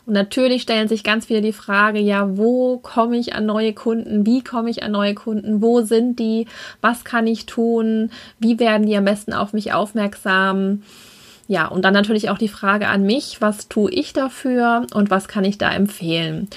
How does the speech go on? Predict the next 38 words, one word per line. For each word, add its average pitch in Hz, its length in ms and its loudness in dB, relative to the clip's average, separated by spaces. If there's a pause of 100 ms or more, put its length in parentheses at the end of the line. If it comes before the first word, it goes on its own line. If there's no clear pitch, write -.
(220)
Und 202 140 -2
da 190 80 4
möchte 208 240 2
ich 208 80 0
jetzt, - 400 0
ähm, 185 500 0 (300)
nicht 208 180 -4
unbedingt 208 380 2
was 190 160 -2
empfehlen, 214 680 0
denn 190 320 2
ob - 160 -6
jetzt 185 220 -4
mein, 202 500 2 (180)
da 208 100 -2
gibt's 214 260 0
keinen 190 360 0
einen 190 360 0
richtigen 190 480 -2
Weg. 202 320 2 (360)
Aber 185 800 0
ja, 170 320 0
ich 185 140 -4
will, 254 80 -6 (160)
will 240 120 -2
einfach 233 260 0
so 233 40 -2
ein 214 80 0
paar 202 160 -4
Impulse 277 420 0
mitgeben, 220 520 0
was 202 120 0
ich - 160 -6
dazu 180 280 -4
denke. 151 540 -8 (760)
Und 220 140 0
ich 233 100 0
denke, 262 680 -2